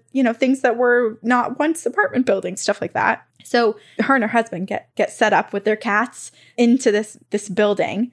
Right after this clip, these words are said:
that is right next to a cemetery and was built in the eighteen hundreds and has, like, a ton of history and is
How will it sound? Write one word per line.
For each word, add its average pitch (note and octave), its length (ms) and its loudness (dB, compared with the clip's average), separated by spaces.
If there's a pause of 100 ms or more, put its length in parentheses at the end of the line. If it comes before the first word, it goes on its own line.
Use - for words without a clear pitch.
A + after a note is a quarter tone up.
that G#3+ 160 2
is G3 220 -2
right C#4+ 180 0
next D#4+ 220 -4
to B3 80 -2
a C4 40 0
cemetery G#3 800 -2
and G3+ 140 0
was G3+ 160 -4
built A3+ 260 0
in C4 120 2
the G3 320 0
eighteen A#3 360 0
hundreds G3 520 -6
and G3+ 200 -6
has, G#3 200 -2
like, G3 200 -2
a - 40 -10
ton - 300 -2
of A#3+ 120 0
history G3 600 -2
and G3 120 0
is F#3+ 160 -6